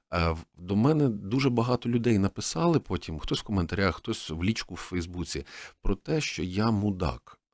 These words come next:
Е, і я просто, е, чмо і упир.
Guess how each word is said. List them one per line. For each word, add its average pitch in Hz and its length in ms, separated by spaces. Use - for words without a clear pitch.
Е, 71 40
і 82 160
я 110 680
просто, 90 680
е, 71 40
чмо 135 460
і 117 80
упир. 104 540